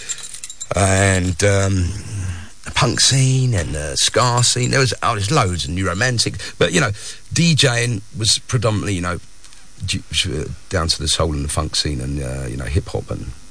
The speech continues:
uh, and then that house, obviously. So we, it's, it's a funny story. So me and my friends, my Ali, my best mate Ali, who I still, um, who I sti-, still see every day, and we run parties together.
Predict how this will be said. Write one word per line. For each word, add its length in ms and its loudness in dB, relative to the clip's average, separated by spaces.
uh, 220 0
and 120 2
then 140 4
that 160 0
house, 320 4
obviously. 400 0
So 580 4
we, 320 2
it's, 160 -2
it's 120 0
a 20 -4
funny 180 4
story. 240 2
So 140 4
me 220 4
and 80 4
my 100 4
friends, 420 2
my 200 2
Ali, 180 2
my 220 2
best 200 4
mate 160 -2
Ali, 260 2
who 240 2
I 60 0
still, 360 2
um, 220 2
who 120 4
I 60 4
sti-, 480 4
still 260 4
see 340 4
every 160 2
day, 80 4
and 100 2
we 60 2
run 160 2
parties 340 0
together. 300 -2